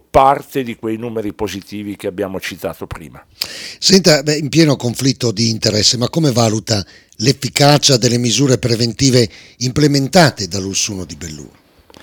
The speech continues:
Speaker 1: Noi abbiamo un dato di, eh, mortalità che è sempre un fenomeno da guardare con grande attenzione, come dicevamo prima,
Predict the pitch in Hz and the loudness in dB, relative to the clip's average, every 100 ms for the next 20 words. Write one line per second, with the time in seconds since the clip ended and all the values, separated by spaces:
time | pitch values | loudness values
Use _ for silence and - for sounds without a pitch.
0 | - - - - _ _ 233 240 175 135 | -20 -20 -20 -20 _ _ -4 2 2 4
1 | 131 127 143 147 190 185 170 151 131 135 | 4 2 0 2 2 2 0 0 -2 -4
2 | 143 139 - 143 131 123 117 113 113 143 | -2 -4 -6 -4 -2 -2 0 0 0 0
3 | 139 143 139 131 170 190 - 156 127 - | 0 -2 -2 0 2 2 0 -2 0 0
4 | 196 202 180 - 160 139 147 147 151 143 | 0 0 0 -2 -2 -2 -2 0 -2 0
5 | 131 123 117 120 123 131 123 117 113 117 | 0 0 0 0 0 0 -2 -8 -4 -4
6 | 120 107 - 113 107 - 147 175 175 - | 0 -2 -2 -6 -8 -4 -2 0 -2 -4
7 | 135 131 107 110 - 123 135 139 113 - | -4 -2 -6 -8 -6 -2 0 -2 -6 -6
8 | 151 160 151 | -4 -2 -2